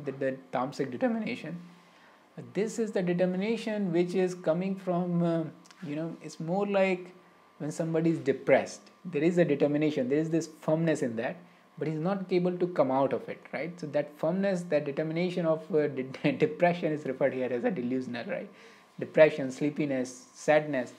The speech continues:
you know, when you're stuck in that zone, then, then you're firmly there,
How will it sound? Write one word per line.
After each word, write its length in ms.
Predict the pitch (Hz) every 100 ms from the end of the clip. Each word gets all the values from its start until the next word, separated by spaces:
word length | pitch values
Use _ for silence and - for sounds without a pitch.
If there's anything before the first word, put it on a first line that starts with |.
| -
you 80 | -
know, 80 | 165
when 140 | 170
you're 120 | 156 151
stuck 320 | - 180 175
in 220 | 151 135
that 260 | 139 151 131
zone, 320 | 120 131 170 - - - - - _ _ _ _ - _ _ 180 175 - -
then, 380 | 143 143 143 131
then 320 | 143 165 170
you're 120 | 165
firmly 440 | 156 147 160 170
there, 360 | 170 135 117